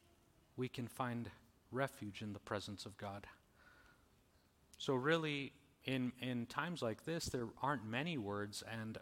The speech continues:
there aren't many words to, to say, but we can pray, we can remember, we can intercede on behalf of those who are grieving. We can cry out, even as it says in the Psalms, "Lord, hear, hear our cries."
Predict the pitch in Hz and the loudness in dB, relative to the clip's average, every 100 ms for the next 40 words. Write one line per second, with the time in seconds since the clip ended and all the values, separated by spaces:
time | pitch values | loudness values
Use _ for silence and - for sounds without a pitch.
0 | - 120 120 131 123 117 131 127 120 120 | -8 -2 2 4 2 2 2 2 0 -2
1 | - - 113 107 - - 110 - 156 147 | -2 -2 -2 -4 -10 -8 -2 0 0 0
2 | 104 104 113 110 - 123 110 110 - - | 0 0 0 -2 -4 -2 -2 -4 -4 0
3 | 123 135 131 117 113 123 113 107 107 120 | 0 0 -2 -4 -4 -2 0 0 0 2
4 | 135 127 117 110 - 117 110 - - - | 2 2 0 -2 -4 -4 -4 -6 -16 -14
5 | - 131 131 - 120 - 147 151 131 113 | 2 4 4 2 0 2 2 2 2 2
6 | 104 104 - 123 120 117 104 110 117 113 | 0 -2 4 4 4 -2 -4 0 2 2
7 | 110 - - - - - - - 120 107 | -2 -8 -16 -20 -20 -20 -12 0 4 4
8 | 107 135 151 95 104 - - - 117 127 | 2 -2 -2 -6 -10 -16 -20 -8 -2 -2
9 | 143 120 - 143 131 139 147 - 131 131 | 0 -2 4 6 6 6 4 2 0 2
10 | 127 110 113 - 147 143 131 - - - | 2 0 -2 0 2 2 -2 -6 -16 -2
11 | 139 143 127 107 - 131 143 127 - 113 | 0 4 2 2 0 2 2 2 0 2
12 | 139 143 127 107 - 127 127 - 143 143 | 6 6 4 0 0 2 2 0 2 6
13 | 143 139 - 139 120 - - | 6 4 4 4 4 -2 -8